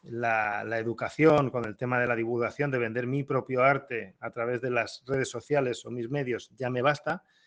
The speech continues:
y eso de repente es una libertad financiera, una libertad personal muy grande, a la que aspiro,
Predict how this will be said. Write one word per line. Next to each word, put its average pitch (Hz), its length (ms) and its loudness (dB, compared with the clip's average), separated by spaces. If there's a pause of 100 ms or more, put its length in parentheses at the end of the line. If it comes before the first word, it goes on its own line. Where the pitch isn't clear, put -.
(400)
y 139 160 -2
eso 131 220 0
de 127 80 0
repente 123 360 -4
es 135 140 -4
una 135 140 -2
libertad 107 400 -8
financiera, 117 560 -6
una 120 140 -4
libertad 107 360 -8
personal 113 460 -10
muy 123 220 -4
grande, 117 400 -2 (300)
a 123 120 -6
la 117 100 0
que 123 140 -4
aspiro, 143 560 2